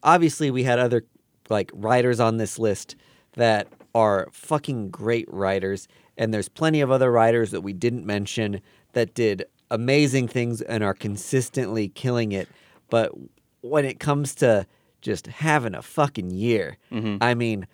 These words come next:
Speaker 1: did this guy just break out in a big way or what? I mean, I can't compare the year he had to, like,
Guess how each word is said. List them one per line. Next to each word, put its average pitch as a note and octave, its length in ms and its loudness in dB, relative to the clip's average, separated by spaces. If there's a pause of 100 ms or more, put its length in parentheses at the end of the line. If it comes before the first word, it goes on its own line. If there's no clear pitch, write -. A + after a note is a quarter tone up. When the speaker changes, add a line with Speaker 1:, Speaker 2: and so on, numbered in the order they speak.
(320)
Speaker 1:
did G2+ 300 -4
this F3 220 4
guy C3+ 260 4
just G2+ 260 -6
break C3 580 0
out B2+ 320 2
in G#2+ 180 -6
a D#2 120 -6
big A2+ 840 -4
way A#2+ 320 2
or E2+ 220 -4
what? D2 460 -8 (220)
I A2 120 0
mean, G#2+ 220 -6 (100)
I D3+ 120 4
can't D3+ 300 -2
compare A2+ 640 0 (480)
the A2+ 180 2
year A2+ 340 0
he A#2+ 200 -4
had A#2 480 -2 (520)
to, C3+ 120 -2
like, G2 400 0